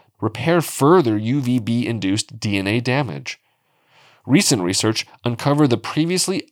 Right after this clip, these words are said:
unrecognized potential of a six hundred sixty nanometer high-powered L E D light source in inducing a state of cellular resistance to U V insults.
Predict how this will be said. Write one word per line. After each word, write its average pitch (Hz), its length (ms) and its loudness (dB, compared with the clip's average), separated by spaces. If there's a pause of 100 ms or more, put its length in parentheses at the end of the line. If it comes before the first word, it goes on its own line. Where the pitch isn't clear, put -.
unrecognized 135 720 0
potential 104 600 -2 (180)
of 110 120 0
a 101 40 0
six - 320 0
hundred 170 340 0
sixty 160 320 0
nanometer 113 760 0 (380)
high-powered 151 800 0
L 135 180 2
E 151 80 6
D 131 200 2
light 123 280 2
source 87 460 -2 (500)
in 123 160 4
inducing 120 640 2
a 90 80 -4
state 127 240 0
of 107 100 2
cellular 147 480 2
resistance 120 600 2 (140)
to 143 120 0
U 95 240 0
V 107 360 -2
insults. - 680 -4